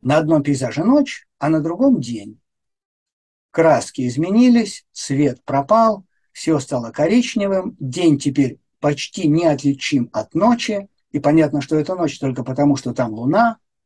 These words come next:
то есть и полночь, и полдень одинаково скучные и грязные. Большинство пейзажной живописи семнадцатого века утратили зеленый.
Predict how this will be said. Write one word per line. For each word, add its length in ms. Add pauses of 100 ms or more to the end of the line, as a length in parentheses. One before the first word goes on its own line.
(220)
то 100
есть 240
и 120
полночь, 680
и 120
полдень 600 (140)
одинаково 680
скучные 680 (640)
и 60
грязные. 640 (800)
Большинство 920
пейзажной 640
живописи 560
семнадцатого 720
века 500
утратили 760 (200)
зеленый. 600